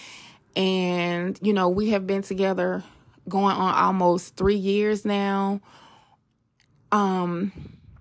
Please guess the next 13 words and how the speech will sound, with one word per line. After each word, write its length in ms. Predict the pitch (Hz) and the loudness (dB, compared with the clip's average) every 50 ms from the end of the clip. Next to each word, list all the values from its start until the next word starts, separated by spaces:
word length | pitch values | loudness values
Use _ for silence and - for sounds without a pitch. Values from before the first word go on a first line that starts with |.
| _ - - | _ -8 -2
he 120 | - 214 | 0 0
means 260 | 196 196 185 180 175 | 2 2 0 -2 -4
the 100 | 175 - | -4 -6
world 400 | 170 180 202 202 202 202 196 185 - | -4 0 2 4 4 4 2 0 0
to 100 | - 190 | -2 0
me. 480 | 196 190 185 190 190 190 196 202 202 - _ _ _ - - - - - - - - - _ _ - - | 0 2 0 0 0 -2 -4 -6 -6 -10 _ _ _ -20 -20 -20 -20 -20 -20 -20 -20 -20 _ _ -2 2
And 760 | 202 202 202 196 190 185 185 180 180 175 180 180 190 - - - - - - - _ _ _ _ _ _ _ - | 2 4 4 2 2 0 0 -2 -2 -2 -4 -4 -6 -8 -10 -18 -20 -20 -20 -20 _ _ _ _ _ _ _ 0
I 300 | 190 185 190 208 220 233 | 0 2 2 0 -2 0
have 360 | 240 247 - 233 240 240 226 | 2 2 2 2 0 -2 -6
seen 600 | - - - - 226 226 220 208 196 185 180 180 185 | -8 -10 -6 -2 -2 0 0 0 -2 -2 -2 -4 -6
him 360 | 170 - 190 185 190 196 196 | -4 -4 -2 -2 0 -2 -2
change 600 | - - - 214 202 196 185 180 180 180 180 - | -6 -8 -6 -4 -4 -4 -2 -4 -4 -6 -6 -6
within 720 | 180 180 175 175 175 - - 180 175 170 165 165 175 185 | -4 -4 -4 -4 -4 -8 -8 -6 -4 -4 -4 -4 -6 -8